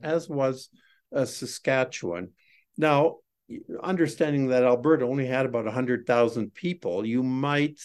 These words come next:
figure out, okay, they gotta be careful because they wanna bump up the population to two million. So,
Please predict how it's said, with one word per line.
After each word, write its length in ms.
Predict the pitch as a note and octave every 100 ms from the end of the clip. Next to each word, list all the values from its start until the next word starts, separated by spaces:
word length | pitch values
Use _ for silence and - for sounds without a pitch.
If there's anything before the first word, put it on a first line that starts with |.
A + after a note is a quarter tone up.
| -
figure 340 | C3+ C3+ B2 A#2+
out, 280 | B2 A#2+ - _ _ _
okay, 460 | C#3+ C#3+ C3+ A2+ A2+
they 160 | B2+
gotta 280 | C3 C#3+ C#3
be 180 | A#2+ A#2
careful 640 | A2+ E3 F#3 - G#2 A#2 C#3
because 400 | B2 - A#2+ A2+
they 160 | A#2
wanna 540 | A#2 B2+ B2+ A2+ A2 - A2+ - _ G#3 C#3+ - _ _ C3+
bump 200 | C3+ C3+
up 180 | B2+
the 60 | - -
population 760 | B2+ B2 C3 B2 A#2 A#2+ A2 - - _ -
to 100 | C3+
two 300 | - D3+ C#3+
million. 500 | D3 E3+ C#3+ A2 A2+
So, 560 | - B2 A#2+ A#2 A#2